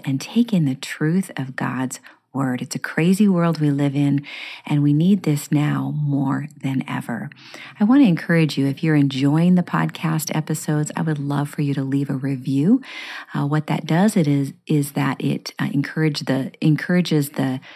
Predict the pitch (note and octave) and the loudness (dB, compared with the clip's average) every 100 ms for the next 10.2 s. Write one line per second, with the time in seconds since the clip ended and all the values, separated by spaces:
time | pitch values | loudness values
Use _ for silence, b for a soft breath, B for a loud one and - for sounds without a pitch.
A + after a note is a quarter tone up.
0 | B - C#4 C#4 - C#3+ C3+ - - F#3+ | B -4 0 0 2 2 2 -4 -2 0
1 | G#3 G3+ F#3+ - - C#3 - A#3 A#3+ - | 4 4 2 0 -6 -6 -2 0 0 -2
2 | B2+ F#3 - - B B B B B - | -2 -2 -2 -10 B B B B B -2
3 | F3+ C#3 G#3 - - D3+ C#3+ C#3+ C#3+ - | 0 2 0 -2 -4 0 2 0 -2 -4
4 | A3 G#3+ E4+ - - D#3 - E3+ D#3 - | 0 2 2 -2 -2 -2 -2 -2 -2 -4
5 | D3+ G#3+ C#3+ C3+ C3 D3 F3 D3 C#3 D3+ | -4 -4 0 2 2 2 2 0 0 4
6 | A#3+ - D3 C#3 - C#3 C#3+ C#3+ D3 D#3+ | 2 2 -2 0 0 2 2 2 2 -2
7 | - F3 - G3 D#3 C3 - C3+ C3+ D#3 | -4 -6 -4 0 0 0 -2 -2 -2 -4
8 | E3+ - G3 G#3+ - D3+ - C#3 C#3+ C#3 | -4 0 2 2 0 -6 -6 -6 -8 -6
9 | C#3+ C3+ - C3 E3 C#3 D3 F#3 D3+ C3 | -6 -4 -2 -2 -2 0 2 4 2 2
10 | C3 C3 | -2 -4